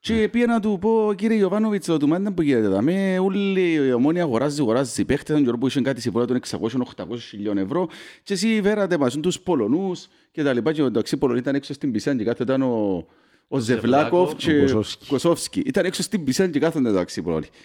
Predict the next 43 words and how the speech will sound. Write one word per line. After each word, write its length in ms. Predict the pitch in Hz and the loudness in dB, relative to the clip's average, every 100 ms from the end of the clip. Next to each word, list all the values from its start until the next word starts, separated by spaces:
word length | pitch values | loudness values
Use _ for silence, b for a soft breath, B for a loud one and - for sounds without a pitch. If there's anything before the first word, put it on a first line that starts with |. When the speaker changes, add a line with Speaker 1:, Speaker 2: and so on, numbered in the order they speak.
| b b b _ _ | b b b _ _
Speaker 1:
Δηλαδή, 200 | 117 151 | -12 -6
του, 300 | 190 175 160 | -4 -4 -6
«Κάτσε 320 | - 226 - 240 | -8 -12 -4 -2
να 80 | |
σου 140 | 208 139 | -2 -2
πω», 100 | 180 | 0
λέει 140 | 160 | 0
του 80 | 98 | 0
Γιωβάνοβιτς, 440 | 90 82 82 80 | -2 -2 -6 -8
ε, 60 | - - - _ _ _ _ _ _ _ _ _ - | -10 -12 -14 _ _ _ _ _ _ _ _ _ -20
«κάτσε, 240 | 90 - | -10 -4
μια 80 | 131 | -2
μίλα-, 340 | 165 156 143 | -2 0 0
μίλαν 240 | 143 160 135 | 0 0 0
του 80 | |
μια 200 | 123 120 | 2 2
ώρα». 160 | 123 98 | 2 0
Και 120 | 85 | -2
είπε 120 | 143 | -4
του 120 | 151 160 | -4 -2
Γιωβάνοβιτς 360 | 117 120 143 | -4 -6 -8
το 80 | - | -14
εξής. 360 | - - 110 _ b b b b b _ | -18 -16 -18 _ b b b b b _
Δηλαδή, 220 | 87 95 | -6 -4
του, 420 | 143 156 107 90 78 _ - _ _ | -2 0 0 0 -4 _ -20 _ _
«Κοίταξε, 400 | 160 - - 117 | -12 -6 -4 -2
λέει 200 | 110 80 | -2 -6
του, 100 | - | -6
φέρνει 300 | 139 170 170 | -6 -2 -4
παίχτες 360 | 160 - 123 | -4 -8 -6
η 40 | 104 | -2
Ομόνια», 400 | 101 101 85 80 | 0 0 -2 -4
λέει 100 | 82 | -4
του, 100 | 127 | -2
αλλά 180 | 147 147 | -2 -2
ξέρεις, 360 | 147 - 156 95 | -4 -4 -2 -2
η 40 | |
Ομόνια 220 | 90 123 | 0 0
έχει 260 | 143 - 117 | -2 -4 -6
συμβόλαια 360 | 92 87 113 127 | -6 -8 -4 -2
των 100 | 139 | -4
εξακόσιων 440 | - - 120 117 | -6 -10 -6 -6
χιλιάδων, 580 | - 76 78 82 127 | -6 -8 -6 -2 -2